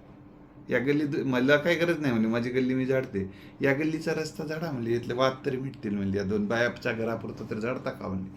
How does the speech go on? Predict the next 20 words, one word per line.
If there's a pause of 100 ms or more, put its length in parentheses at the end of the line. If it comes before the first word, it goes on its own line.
(360)
"झाडत
असेल
तर
तेच
माझा
पुरस्कार
आहे." (1400)
ती
म्हणली,
"आम्ही
पुरस्कार
देतो
पण
झाडत
नाही,"
म्हणली, (3000)
"आम्ही
पुरस्कार
देतो
पण